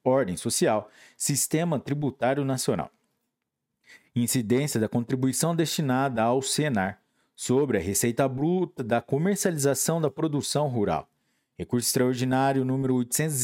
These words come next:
dezesseis mil oitocentos e trinta de Santa Catarina. Tema de repercussão geral, número oitocentos e um.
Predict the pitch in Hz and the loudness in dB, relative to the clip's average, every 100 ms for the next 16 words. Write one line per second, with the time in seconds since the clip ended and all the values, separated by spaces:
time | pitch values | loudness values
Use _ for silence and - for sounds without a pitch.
0 | 123 - 104 98 135 147 123 131 147 - | 0 2 0 0 0 0 0 0 -2 -14
1 | - - 98 - 156 156 147 143 151 147 | -10 -4 -2 -2 -2 -2 -2 -2 -2 -2
2 | 120 - 139 147 139 - 135 104 104 76 | -2 -2 -2 0 -2 0 0 0 -2 -4
3 | _ _ _ _ - 123 139 123 107 95 | _ _ _ _ -6 -2 -2 0 -2 -2
4 | 113 - 98 92 131 151 123 123 - _ | -4 -2 -2 0 2 4 2 0 -4 _
5 | - 123 131 123 120 127 - 147 151 135 | -2 0 2 2 2 0 -2 -2 -2 -2
6 | 135 113 | 0 0